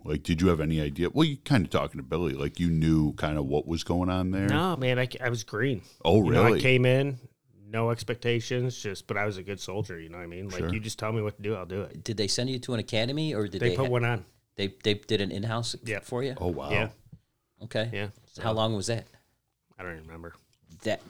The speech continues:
Speaker 3: like, you really had no experience until that in-house
Speaker 2: None.
Speaker 3: training.
Speaker 2: Nope.
Speaker 3: And I imagine that you gravitated to it right away. You, you probably
Speaker 2: Yeah, I did some dumb shit, you know, like, the first time we went, like, a live burn, like, I laid down, like, the prone.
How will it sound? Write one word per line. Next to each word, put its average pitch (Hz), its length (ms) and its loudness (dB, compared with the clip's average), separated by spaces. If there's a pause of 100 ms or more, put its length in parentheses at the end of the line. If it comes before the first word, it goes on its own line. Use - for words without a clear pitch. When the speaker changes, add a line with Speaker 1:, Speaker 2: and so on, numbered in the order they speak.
(140)
Speaker 3:
like, 104 280 -4
you 117 200 2
really 107 340 2
had 90 380 0
no 98 180 2
experience 95 480 -2
until 87 200 -4
that 80 200 0
in-house 82 640 -4
Speaker 2:
None. 95 320 -8 (180)
Speaker 3:
training. 78 420 -4 (260)
Speaker 2:
Nope. 95 220 -10
Speaker 3:
And 85 340 -2
I - 80 4
imagine 98 560 2
that 78 260 -2 (340)
you 90 140 -10
gravitated 80 640 -4
to 85 140 -4
it 62 100 -6
right 78 180 -6
away. 73 240 -8
You, 76 280 -12
you 76 80 -14
probably 71 440 -6 (300)
Speaker 2:
Yeah, 180 140 6
I 180 40 6
did 202 160 4
some 110 220 -4
dumb 92 260 -8
shit, 90 300 -8
you 101 120 -12
know, 101 200 -6
like, 98 340 -10 (420)
the 104 80 -14
first 113 300 -2
time 110 180 -2
we 101 60 -4
went, 104 180 -4
like, 95 180 -8
a 92 40 -6
live 90 340 -8
burn, 95 360 -6
like, 90 260 -10
I 104 80 -6
laid 95 200 -6
down, 92 220 -8
like, 90 160 -10
the - 80 -16
prone. 98 500 -6